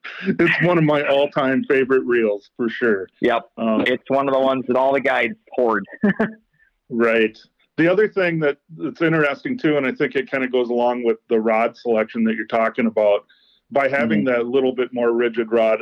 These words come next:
Speaker 1: I think there's less fatigue as far as, uh, battling the flex of the rod. So,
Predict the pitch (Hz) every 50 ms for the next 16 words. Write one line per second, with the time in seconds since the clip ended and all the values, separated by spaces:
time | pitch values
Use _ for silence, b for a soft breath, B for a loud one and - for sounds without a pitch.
0 | - - 127 123 123 156 143 135 - _ _ _ _ - 123 123 120 110 113 127
1 | 135 139 131 - _ - 123 113 - - - 156 143 143 139 131 127 127 - -
2 | - 123 113 - - 135 120 117 117 117 113 110 107 104 113 110 107 104 101 101
3 | 101 101 b b b b b b b b b 110 107 135 120 123 131 135 127 131
4 | 127 123 120 113 117 113 - - - 143 139 127 123 - - 123 110 95 110 104
5 | 107 107 110 104 95 87 - - _ _ _ _ - - 143 131 131 131 123 123
6 | 123